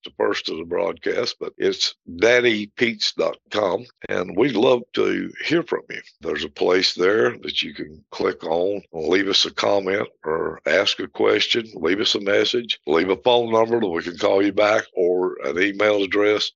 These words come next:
I'll be more than glad to answer your questions. And yes, I do. And yes, I will respond back to you and try my best to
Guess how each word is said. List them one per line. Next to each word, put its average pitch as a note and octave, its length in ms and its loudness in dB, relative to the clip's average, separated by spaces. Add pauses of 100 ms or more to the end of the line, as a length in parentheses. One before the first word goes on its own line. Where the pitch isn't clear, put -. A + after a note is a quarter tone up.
I'll F2 220 2
be E2 380 -6
more G#2 340 2
than G2 180 0
glad G#2 560 2
to D2 320 -6
answer G2 320 0
your F#2 160 -2
questions. F#2+ 580 -2 (140)
And G#2+ 520 2
yes, G2+ 340 4
I F#2+ 180 2
do. F#2+ 400 0 (180)
And G2 320 -2
yes, G2 280 2
I A2 140 4
will C3+ 360 2 (100)
respond F2+ 500 0
back F2+ 260 -2
to F#2 100 2
you G#2+ 320 0
and E2 320 -2
try E2 180 0
my E2+ 180 -2
best F2 320 -4
to F2 140 -6